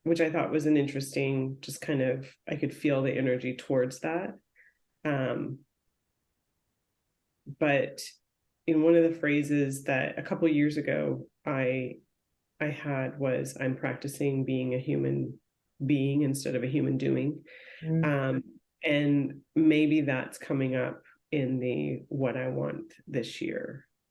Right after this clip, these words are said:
Speaker 1: There's an energy shift that I'm looking for to have much more of my, my energy come from more important things than they did last year.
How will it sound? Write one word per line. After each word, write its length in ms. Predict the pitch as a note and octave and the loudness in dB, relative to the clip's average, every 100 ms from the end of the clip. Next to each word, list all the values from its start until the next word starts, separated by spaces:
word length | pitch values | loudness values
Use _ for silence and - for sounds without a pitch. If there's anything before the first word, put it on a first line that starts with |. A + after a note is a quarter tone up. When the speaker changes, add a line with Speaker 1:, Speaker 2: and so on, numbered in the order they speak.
| _ _ _ _ - | _ _ _ _ -2
Speaker 1:
There's 720 | D3+ C#3+ D3 C#3 B2+ - - - _ _ _ _ _ _ _ _ _ _ | 0 2 2 0 -2 -8 -14 -18 _ _ _ _ _ _ _ _ _ _
an 180 | E3 D#3 - | 2 2 4
energy 880 | E3 D#3+ D#3+ D3+ C#3+ C3+ C#3 C3+ - _ - | 2 4 2 0 0 0 -2 -4 -10 _ -14
shift 540 | - - D#3 C#3+ - - | -10 -4 -4 -4 -8 -8
that 100 | C3+ | -4
I'm 160 | C3 | -2
looking 400 | C3 B2+ C3 B2 - | -4 -4 -4 -6 -6
for 240 | D3 D3 | -6 -4
to 80 | C3+ | -6
have 300 | C3+ C3+ B2+ | -6 -6 -4
much 320 | C3 - - | -4 -4 -2
more 140 | B2+ A#2+ | -2 0
of 60 | |
my, 200 | B2+ B2+ - | -2 -6 -6
my 140 | C#3 | -4
energy 420 | B2+ B2+ B2+ B2 B2 | 0 0 0 -2 -6
come 300 | - B2+ - | -6 -6 -4
from 340 | C#3 B2+ B2+ - _ _ _ _ _ _ _ _ _ - | -2 -2 -4 -12 _ _ _ _ _ _ _ _ _ -2
more 300 | D#3+ D#3 D3+ | 2 4 4
important 400 | C3+ C#3+ B2 C3+ | 4 0 -2 -2
things 280 | B2+ B2 B2+ | -2 -2 -2
than 120 | C#3+ | -4
they 100 | C#3+ | -2
did 200 | C#3+ A#2+ | -2 -2
last 360 | A2 A2+ - - | -4 -8 -8 -10
year. 340 | - - C3+ | -8 -8 -12